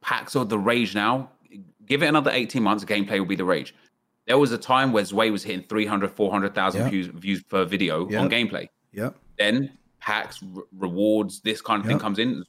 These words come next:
Speaker 1: Zway's views go down.
Speaker 2: Yeah.
Speaker 1: When packs die for the year, Zway's views go up again.
Speaker 2: Yeah,
Speaker 1: And
Speaker 2: yeah,
Speaker 1: he
Speaker 2: well, that,
Speaker 1: stays true to
Speaker 2: that's,
Speaker 1: himself,
Speaker 2: that's,
Speaker 1: like
Speaker 2: that's, that's my channel. My, my channel, uh,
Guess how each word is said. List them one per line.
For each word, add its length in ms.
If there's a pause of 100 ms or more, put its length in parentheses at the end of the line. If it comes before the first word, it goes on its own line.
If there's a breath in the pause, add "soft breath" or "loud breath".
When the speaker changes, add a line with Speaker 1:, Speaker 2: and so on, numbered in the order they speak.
Speaker 1:
Zway's 200
views 180
go 160
down. 340 (180 soft breath)
Speaker 2:
Yeah. 300
Speaker 1:
When 400
packs 280
die 340
for 140
the 100
year, 400
Zway's 420
views 220
go 200
up 180
again. 200
Speaker 2:
Yeah, 120
Speaker 1:
And 120
Speaker 2:
yeah, 60
Speaker 1:
he 60
Speaker 2:
well, 80
that, 120
Speaker 1:
stays 200 (100)
true 200
to 60
Speaker 2:
that's, 180
Speaker 1:
himself, 240
Speaker 2:
that's, 180
Speaker 1:
like 140
Speaker 2:
that's, 240
that's 380
my 80
channel. 360
My, 220
my 240
channel, 540
uh, 100